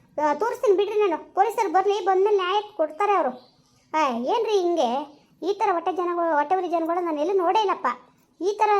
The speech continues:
ಹೊಟ್ಟೆ ಉರಿ ಮಾಡ್ಬಾರ್ದು ರೀ. ಯಾವ ಮಕ್ಳಾದ್ರೇನು ಚೆನ್ನಾಗ್ ಓದಿ,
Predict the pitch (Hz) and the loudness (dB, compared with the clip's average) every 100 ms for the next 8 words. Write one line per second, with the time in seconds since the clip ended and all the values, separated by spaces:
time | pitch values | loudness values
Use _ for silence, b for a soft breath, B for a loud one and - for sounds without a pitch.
0 | 370 320 311 440 427 339 349 415 359 269 | 2 2 0 0 0 0 0 0 0 0
1 | 254 302 302 - 311 453 466 - 415 359 | 0 -2 -6 -2 0 2 0 -2 -2 -2
2 | 370 320 320 320 b b b 359 403 392 | -2 -2 -4 -6 b b b 0 2 4
3 | 330 339 294 330 320 320 | 4 2 0 -6 -4 -6